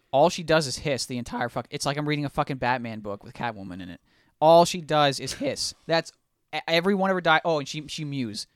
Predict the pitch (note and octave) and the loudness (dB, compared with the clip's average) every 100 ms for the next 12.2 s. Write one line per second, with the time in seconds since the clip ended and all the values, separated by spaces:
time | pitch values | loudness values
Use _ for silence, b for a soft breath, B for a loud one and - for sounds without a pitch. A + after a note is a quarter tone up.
0 | _ - B2 A2+ A2+ F2+ - b b b | _ -12 -12 -10 -12 -14 -16 b b b
1 | - A#2+ A#2 A2+ A2 _ _ _ _ _ | -8 -6 -6 -8 -16 _ _ _ _ _
2 | _ _ _ _ _ _ D3+ D3 C#3+ D#3 | _ _ _ _ _ _ -10 -8 -6 -8
3 | E3 D#3+ E3+ D#3+ E3 E3+ E3 E3+ D#3 E3+ | -2 0 0 0 0 2 2 0 -2 -6
4 | - D#3 D3+ D3+ - C#3+ C3+ C3 C3+ C#3+ | -4 -2 -2 -4 -4 -2 -2 -2 -6 -6
5 | C#3 C#3 C3 D3 C#3 C#3+ B2+ C3+ - C#3 | -4 -4 -6 -8 -8 -8 -8 -10 -6 -2
6 | C3+ C3 B2 A#2+ B2 A#2+ - - C#3 C#3 | 0 0 -4 -6 -8 -8 -10 -6 -4 -4
7 | B2+ C3 C3+ - C3+ C3 - - - C#3 | -4 -4 -6 -8 -8 -10 -14 -20 -10 -8
8 | C3 - C3+ C3+ C3+ b b b b C3+ | -8 -8 -6 -4 -6 b b b b -6
9 | C3+ C3 C3 C3 D3+ F3 E3+ D#3 - _ | -4 -4 -4 -2 0 2 2 0 -2 _
10 | _ _ _ _ - F3 - C#3+ C3+ - | _ _ _ _ -14 -12 -6 -4 -4 -4
11 | D3+ - - D3+ D3 - C3 D3+ D#3+ D3 | -6 -8 -2 2 2 0 -6 -6 -6 -6
12 | C3+ B2+ | -4 -6